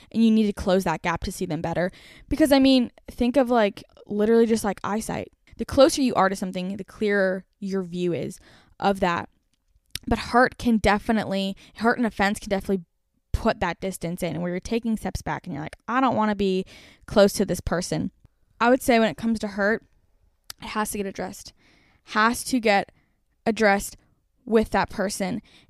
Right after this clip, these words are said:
And I would definitely say I'm avoidant when it comes to, like,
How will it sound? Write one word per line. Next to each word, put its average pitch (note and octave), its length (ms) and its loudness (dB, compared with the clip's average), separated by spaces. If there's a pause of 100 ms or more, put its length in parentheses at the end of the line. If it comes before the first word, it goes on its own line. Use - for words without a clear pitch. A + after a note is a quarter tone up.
(120)
And A3+ 520 4 (340)
I A#3+ 100 2
would B3+ 100 4
definitely D4 220 -2
say D#4+ 240 0
I'm G3+ 420 -2 (120)
avoidant F#3 440 -4
when A3 120 -4
it G#3 80 -8
comes A3 220 -4
to, A3+ 100 -8
like, A3 280 -6